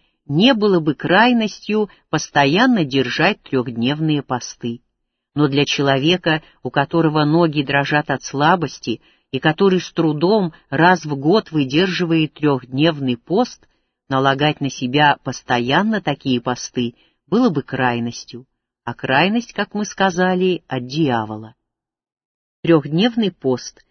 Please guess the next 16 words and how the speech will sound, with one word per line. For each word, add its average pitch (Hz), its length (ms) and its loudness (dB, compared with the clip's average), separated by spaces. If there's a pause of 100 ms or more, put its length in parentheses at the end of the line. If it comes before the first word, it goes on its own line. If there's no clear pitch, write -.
(280)
Первые 208 480 2
три 156 280 -2
дня 165 280 0
Великого 151 580 -4
Поста 190 560 -2 (200)
Святой 185 680 -2
Четыредесятницы, 151 1300 -6 (340)
в - 60 -20
течение 151 540 0
которых 147 600 -2 (220)
православные 165 800 0
воздерживаются 180 1120 -2
от - 320 -6
пищи 180 500 -6
и 160 180 -6
воды. 113 420 -8